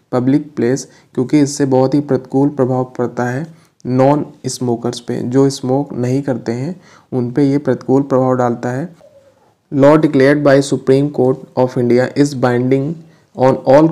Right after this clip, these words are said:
courts within the territory of India, but Supreme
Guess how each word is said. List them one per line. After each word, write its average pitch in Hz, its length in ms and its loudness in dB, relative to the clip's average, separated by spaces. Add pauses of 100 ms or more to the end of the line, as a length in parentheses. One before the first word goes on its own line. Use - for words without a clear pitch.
courts 135 280 2 (300)
within 151 320 6
the 147 140 4
territory 131 340 2
of 123 220 2
India, 120 460 -2
but 123 160 2 (540)
Supreme 160 360 4